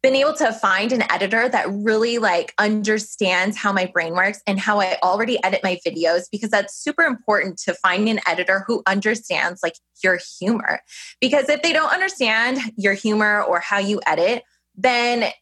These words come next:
it's not really gonna work, because you have your own style.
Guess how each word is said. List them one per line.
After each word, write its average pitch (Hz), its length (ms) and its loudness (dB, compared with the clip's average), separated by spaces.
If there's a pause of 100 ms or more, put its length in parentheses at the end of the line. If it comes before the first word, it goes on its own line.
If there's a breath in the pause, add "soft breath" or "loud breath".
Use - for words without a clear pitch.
(680)
it's 240 200 2
not 269 220 2
really 254 180 0
gonna 220 220 0
work, 240 320 0
because 220 400 -2
you 226 100 0
have 233 200 0
your 240 180 0
own 226 240 0
style. - 840 -2